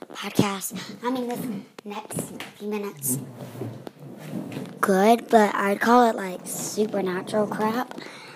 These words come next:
that I hate. So the next part is cool stuff. The, so then Mike tells a story about Native Americans. And they're like, "We're not gonna help you." And then all of a sudden,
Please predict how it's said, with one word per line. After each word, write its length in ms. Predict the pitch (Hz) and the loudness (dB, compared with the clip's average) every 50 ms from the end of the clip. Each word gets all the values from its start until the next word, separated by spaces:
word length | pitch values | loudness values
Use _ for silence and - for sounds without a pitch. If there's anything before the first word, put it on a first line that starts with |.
| - - - | -18 -8 -2
that 140 | 262 - - | 2 2 4
I 240 | - 254 254 262 262 | 4 4 4 4 4
hate. 680 | 240 233 240 247 254 262 226 - - - - - - - - - - - - - - _ | 4 2 2 0 0 2 0 0 -2 -4 -10 -14 -18 -18 -18 -20 -20 -20 -20 -20 -20 _
So 460 | - - - - 285 277 277 277 269 | -4 -2 0 4 8 8 8 8 8
the 120 | 269 277 277 | 6 2 0
next 400 | 285 311 - - - - - - | 0 0 -2 -2 -4 -4 -4 -2
part 320 | - 240 233 226 226 226 - | 0 4 4 6 6 4 4
is 260 | - 226 220 208 - | 4 4 4 2 0
cool 300 | - - - 214 214 202 | -4 -2 0 0 0 0
stuff. 480 | - - 202 196 196 202 202 196 - - _ - - - - - - | 0 -2 -2 0 0 0 0 -2 -6 -16 _ -20 -20 -20 -20 -12 -2
The, 280 | - 233 247 254 - - - - - - - - - - - | 4 6 6 6 4 -2 -10 -14 -14 -12 -12 -12 -12 -14 -10
so 180 | - - 254 269 | -6 -2 2 6
then 680 | 311 349 370 349 339 311 311 294 285 277 277 277 277 | 8 8 10 10 10 8 8 6 4 4 4 4 6
Mike 520 | 277 285 294 311 311 285 262 262 - - - - - - - - - - - - - - | 6 8 8 8 8 6 4 2 0 -6 -14 -20 -20 -20 -20 -16 -14 -12 -10 -10 -8 -4
tells 240 | 247 262 285 269 | -4 -2 -2 -2
a 40 | 254 | -4
story 280 | - - 277 269 262 254 | -6 -4 -4 -2 -2 -2
about 220 | 233 247 247 247 | -4 -4 -4 -4
Native 280 | 240 240 233 247 233 233 | -2 -2 -2 -2 -2 -4
Americans. 640 | 233 220 220 220 214 214 - - 208 202 196 - - - - - - - - - - - - - - - - - - | -4 -4 -4 -4 -6 -8 -10 -10 -12 -12 -12 -16 -20 -20 -18 -16 -14 -14 -12 -12 -12 -12 -12 -14 -20 -20 -20 -14 -8
And 140 | 240 254 269 | -4 -2 0
they're 160 | 277 285 294 | 2 4 6
like, 240 | 302 294 285 285 285 | 6 4 4 2 -2
"We're 140 | 262 277 294 | -2 0 2
not 180 | 302 311 320 320 | 4 4 4 4
gonna 180 | 349 330 320 | 4 4 4
help 280 | 285 277 269 262 254 - | 4 4 2 0 0 0
you." 220 | 269 277 262 254 | 0 2 2 0
And 220 | 254 - - 254 262 | 0 -4 -2 0 2
then 180 | 277 294 311 - - - - | 2 2 2 0 -4 0 6
all 260 | 269 294 320 370 370 | 10 10 10 10 8
of 320 | 339 - - - 349 349 349 | 4 4 8 8 8 10 8
a 120 | 311 294 - | 4 2 2
sudden, 640 | - - - - 494 508 523 480 403 381 370 339 | -2 -4 2 6 8 8 8 8 6 4 2 0